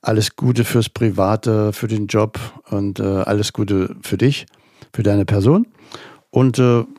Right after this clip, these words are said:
ja, ich drück dir fest die Daumen und für Samstag sowieso. Da im, im Samstag im Stadion sehen wir uns auch und, äh,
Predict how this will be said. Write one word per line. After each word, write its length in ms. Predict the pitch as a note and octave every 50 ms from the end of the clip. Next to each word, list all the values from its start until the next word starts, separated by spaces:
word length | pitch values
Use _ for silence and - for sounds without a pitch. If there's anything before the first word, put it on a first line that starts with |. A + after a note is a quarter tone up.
| _ -
ja, 180 | G#2+ A2+ A2 G#2+
ich 80 | G2
drück 180 | - - B2 G#2+
dir 100 | - A2
fest 220 | - A#2+ A2 -
die 60 | A2 F2+
Daumen 280 | G2 G2+ B2 C3+ C3+
und 180 | - G2+ G2 -
für 100 | A2 F#2+
Samstag 440 | F2+ F2+ F#2+ F#2+ - G#2 F#2+ - - - -
sowieso. 440 | - F2+ E2+ D#2+ D#2+ D2+ D#2+ - - - -
Da 220 | - F#2+ F#2+ F#2
im, 180 | - F#2+ F#2+ -
im 160 | - G2+ G2
Samstag 340 | F#2+ G2+ G#2+ G#2 A#2 G#2 F#2
im 100 | F2 E2+
Stadion 420 | - - G#2+ A#2 B2 A#2 A2 G2
sehen 160 | F#2 A#2 B2+
wir 80 | B2+ A#2+
uns 160 | A2 G2+ G2+
auch 260 | - - G2+ G2+ G2+
und, 240 | - F#2+ F2+ F2+ -
äh, 260 | - F#2 F2 F2+ F2